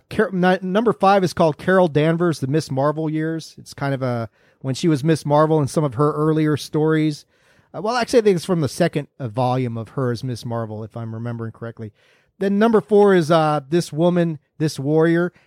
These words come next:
Now, that's Miss Marvel, like, there, it's like this epic collection. They've got the first fourteen editions of Miss Marvel from, I think, seventy-seven when they first did that. Uh, you get to get a good idea of, uh, of her origin story,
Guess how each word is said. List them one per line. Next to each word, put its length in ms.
Now, 120
that's 440
Miss 240
Marvel, 400
like, 320
there, 140
it's 200
like 160
this 220
epic 280
collection. 520
They've 120
got 200
the 80
first 400
fourteen 580
editions 520
of 100
Miss 220
Marvel 340
from, 220
I 40
think, 180
seventy-seven 840
when 80
they 120
first 340
did 180
that. 300
Uh, 140
you 180
get 140
to 60
get 160
a 60
good 240
idea 400
of, 100
uh, 160
of 140
her 240
origin 460
story, 520